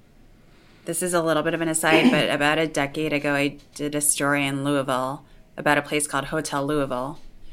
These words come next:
that is a hotel, a lo-, kind of like a low-rent hotel in a nice building that is staffed by people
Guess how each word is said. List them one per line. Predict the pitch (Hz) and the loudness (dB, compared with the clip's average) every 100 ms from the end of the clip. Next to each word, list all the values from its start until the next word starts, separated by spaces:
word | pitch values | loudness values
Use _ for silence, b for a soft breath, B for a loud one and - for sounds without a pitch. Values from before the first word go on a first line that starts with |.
| b b - | b b -14
that | - 143 135 - - - - - | 0 2 2 0 -8 -12 -14 -4
is | 170 160 147 | -2 -2 -2
a | 165 151 | -4 -4
hotel, | 175 165 160 160 156 147 151 | -4 -6 -4 -2 0 0 -2
a | |
lo-, | 156 - | -4 -8
kind | - 160 | -8 -6
of | 151 | -6
like | 151 | -6
a | 151 | -2
low-rent | 147 147 147 147 | -2 0 0 -2
hotel | 160 147 147 139 | -6 -6 -4 -2
in | 143 | -2
a | |
nice | 143 139 139 | -2 -2 -4
building | - 143 139 143 143 147 B B B B - | -4 -4 -4 -4 -6 -8 B B B B 2
that | 160 151 | 2 2
is | 147 | 0
staffed | - - 139 139 139 - | 0 2 6 6 4 -4
by | 139 | -4
people | 135 156 147 135 131 123 117 | -2 -4 -2 -2 -2 -4 -8